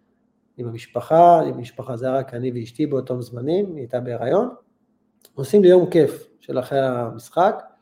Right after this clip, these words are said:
שבת לאחר מכן יש לנו משחק מול מכבי תל אביב, פעם ראשונה בחיי, אני משחק נגד הקבוצה שבה גדלתי, ואני בעצם מושאל ממנה. מדבר איתי איזה כתב, שאומר לי, "תשמע, צריך לעשות איזה כתבה",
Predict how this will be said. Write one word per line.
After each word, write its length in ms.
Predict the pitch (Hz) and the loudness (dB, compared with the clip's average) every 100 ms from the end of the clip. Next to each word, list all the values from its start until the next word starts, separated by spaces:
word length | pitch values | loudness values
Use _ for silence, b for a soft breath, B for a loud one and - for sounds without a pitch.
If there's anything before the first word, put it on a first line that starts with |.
| _ _ _ | _ _ _
שבת 340 | 139 147 196 | 0 4 6
לאחר 260 | 202 - 185 | 4 2 2
מכן 320 | 190 190 190 | 2 2 0
יש 160 | 175 180 | 0 -2
לנו 160 | 175 | -2
משחק 320 | 165 - 190 190 | -4 -2 -2 -2
מול 180 | 170 156 | -4 0
מכבי 260 | 170 170 165 | 2 0 0
תל 160 | 151 | -2
אביב, 240 | 139 143 123 _ | -2 -4 -12 _
פעם 340 | - 175 180 180 | 0 2 2 -2
ראשונה 380 | 156 - 147 151 | -6 -4 -4 -4
בחיי, 680 | 139 131 120 120 135 180 - | -6 -8 -8 -6 -6 -8 -14
אני 100 | 135 | -16
משחק 220 | 127 156 151 | -8 -4 -2
נגד 260 | 160 151 | -2 -4
הקבוצה 400 | 131 123 120 160 | -4 -8 -4 -4
שבה 220 | 160 139 147 | -4 -6 -6
גדלתי, 480 | 139 135 143 - _ _ _ _ _ _ _ _ _ _ _ _ | -6 -4 -6 -8 _ _ _ _ _ _ _ _ _ _ _ _
ואני 140 | 123 127 | -14 0
בעצם 300 | 151 160 185 | 2 4 2
מושאל 380 | 143 - 170 160 | 2 -4 -2 0
ממנה. 340 | 139 113 120 _ _ _ _ _ _ _ _ _ _ _ _ | -2 -6 -14 _ _ _ _ _ _ _ _ _ _ _ _
מדבר 260 | 123 147 196 | -4 4 4
איתי 180 | 196 175 | 6 2
איזה 160 | 147 | 0
כתב, 360 | - 135 196 226 | -2 0 4 4
שאומר 180 | 196 156 | 2 -2
לי, 80 | 165 | -2
"תשמע, 260 | 165 165 | -2 -4
צריך 120 | 151 143 | -4 -8
לעשות 180 | - | -8
איזה 140 | 135 123 | -8 -8
כתבה", 520 | 117 - 127 214 | -12 -12 -6 -4